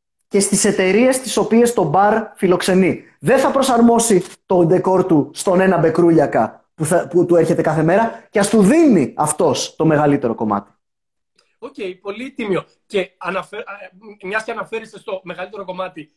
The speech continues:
Speaker 2: ε, γενικά τα λεφτά που βγάζει ένας YouTuber στην Ελλάδα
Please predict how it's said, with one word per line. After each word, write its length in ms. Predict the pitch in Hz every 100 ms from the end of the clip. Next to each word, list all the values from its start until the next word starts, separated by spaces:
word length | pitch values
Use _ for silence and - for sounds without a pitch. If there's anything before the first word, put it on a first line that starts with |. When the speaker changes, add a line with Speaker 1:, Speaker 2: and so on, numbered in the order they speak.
| _ _
Speaker 2:
ε, 180 | 170 160 156 _ _
γενικά 840 | - 147 190 196 185 254 269 160 _ -
τα 160 | 180
λεφτά 720 | 175 170 - - 254 247 - _ _ -
που 120 | 170 156
βγάζει 280 | 220 226 220
ένας 160 | 214 175
YouTuber 320 | 185 220 190
στην 140 | 165 175
Ελλάδα 460 | 170 165 147 -